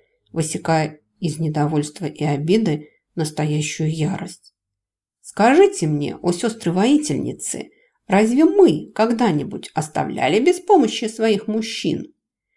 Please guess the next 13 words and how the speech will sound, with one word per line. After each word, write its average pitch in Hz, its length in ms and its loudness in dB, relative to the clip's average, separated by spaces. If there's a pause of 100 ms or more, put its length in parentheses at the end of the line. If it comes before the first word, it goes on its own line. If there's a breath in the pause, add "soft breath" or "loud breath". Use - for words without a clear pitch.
(200)
Разве 165 460 4
мы 233 340 6
не 151 260 -2
вставали 170 580 2
рядом 277 360 4
с - 180 -12
ними, 220 540 4 (260 loud breath)
когда 170 300 2
наша 180 320 2
Родина 165 400 2
оказывалась 156 640 -2
в 156 140 -4
беде? 214 540 -2